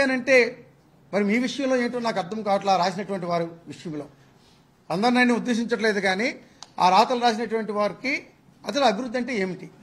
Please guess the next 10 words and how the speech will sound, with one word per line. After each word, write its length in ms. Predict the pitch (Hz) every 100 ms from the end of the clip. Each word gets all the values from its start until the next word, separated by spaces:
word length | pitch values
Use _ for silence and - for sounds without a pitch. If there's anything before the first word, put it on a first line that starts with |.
| - - - - _ _ _ _ _ _ _ _ _ - - - - - - - _ _ - - - _ _ _ _ - - - - - - 175
ఇంకా 160 | 220 269 247
ఏం 80 | 226 202
చేయాలి? 320 | 180 143 123 - _ _ - - - - _ _ _ -
అంతేకాకుండా 680 | 196 262 254 254 247 240 240 220 - - _ _ _ - - - _ - _ _ _ _ _ - - - 180
నేను 160 | 190 202
అయిపోయినాయి 320 | 208 233 180
అన్న, 100 | 165 277 -
మీరు 120 | 196
మాట్లాడదు 320 | 196 160 135 143
కానీ 140 | 170